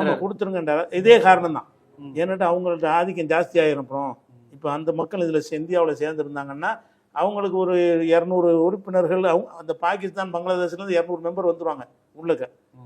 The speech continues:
Speaker 1: அப்ப வந்து மோடியெல்லாம் ஆளவே முடியாது. இந்த, இப்ப ஆண்டுட்டு இருக்கிறாங்கல்ல,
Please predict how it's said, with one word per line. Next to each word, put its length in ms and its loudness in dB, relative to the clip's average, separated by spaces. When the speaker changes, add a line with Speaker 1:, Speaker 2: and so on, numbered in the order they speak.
Speaker 1:
அப்ப 340 -2
வந்து 540 0
மோடியெல்லாம் 460 2
ஆளவே 220 2
முடியாது. 380 4
இந்த, 320 -2
இப்ப 520 -6
ஆண்டுட்டு 40 -8
இருக்கிறாங்கல்ல, 680 -4